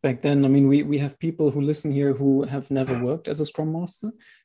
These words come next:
We have people who listen who are already Scrum Master and would like to advance their career. And we have people who have already transitioned out of being a Scrum Master. Now,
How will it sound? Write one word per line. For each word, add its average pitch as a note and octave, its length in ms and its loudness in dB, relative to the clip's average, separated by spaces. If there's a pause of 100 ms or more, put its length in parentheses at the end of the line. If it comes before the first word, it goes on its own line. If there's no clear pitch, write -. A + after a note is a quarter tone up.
We C3+ 60 -2
have - 100 -14
people D3 240 -2
who C3+ 140 0
listen C#3 300 -2
who B2+ 200 0
are - 40 0
already C#3+ 420 4
Scrum C#3+ 340 -2
Master C#3+ 340 -4
and B2+ 120 0
would B2+ 80 -2
like C3 300 -2
to B2+ 340 0 (280)
advance C#3 420 -2
their C3 140 2
career. D3 420 4 (520)
And C3+ 80 4
we D3+ 80 8
have D3 140 0
people D3+ 440 2
who C#3 340 -2
have C3 200 -6
already B2+ 400 -2
transitioned B2+ 560 -2
out C3 140 0
of B2+ 180 -4
being C3 200 0
a B2+ 40 -6
Scrum D#3 260 0
Master. D3 400 2 (400)
Now, C3+ 440 0